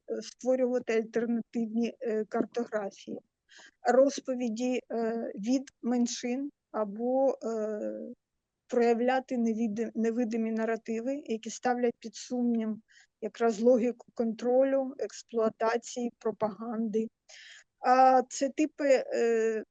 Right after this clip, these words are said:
також добровільної дезорієнтації в просторі та даних. Естетика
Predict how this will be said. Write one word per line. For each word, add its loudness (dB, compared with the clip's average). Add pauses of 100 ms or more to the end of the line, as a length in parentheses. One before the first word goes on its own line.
(220)
також 0
добровільної 2
дезорієнтації -2
в -12
просторі -2 (520)
та 0
даних. -4 (680)
Естетика -2